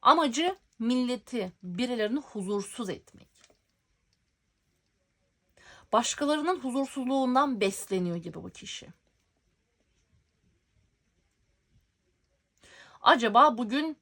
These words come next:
kimin dedikodusunu yapsam, acaba bugün kimin huzurunu bozsam?" diyen esmer suretli bir çıyan görünüyor. Koyu renkli, dediğim gibi otuz beş yaş civarında. Çok büyük değil, çok da küçük değil. Resmen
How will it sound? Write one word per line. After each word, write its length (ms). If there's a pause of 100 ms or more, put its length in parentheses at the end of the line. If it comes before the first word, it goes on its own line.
(100)
kimin 380
dedikodusunu 580
yapsam, 580 (440)
acaba 560
bugün 520
kimin 340
huzurunu 680
bozsam?" 600
diyen 360
esmer 400
suretli 480
bir 40
çıyan 480
görünüyor. 380 (160)
Koyu 300
renkli, 340
dediğim 240
gibi 120
otuz 260
beş 180
yaş 140
civarında. 520 (1040)
Çok 260
büyük 280
değil, 240
çok 200
da 80
küçük 300
değil. 180 (1300)
Resmen 600